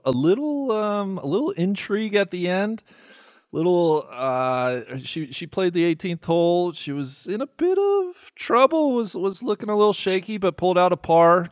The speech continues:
to, to win by one stroke. Lilia Vu's gotta be kicking herself. She bogeyed eighteen,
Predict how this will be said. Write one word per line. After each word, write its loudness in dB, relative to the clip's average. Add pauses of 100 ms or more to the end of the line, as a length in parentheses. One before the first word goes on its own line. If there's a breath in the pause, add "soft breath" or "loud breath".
to, -2
to -4
win -4
by 2
one -2
stroke. -2 (180)
Lilia 4
Vu's 4
gotta 0
be -10
kicking -8
herself. -2
She -12
bogeyed -2
eighteen, -6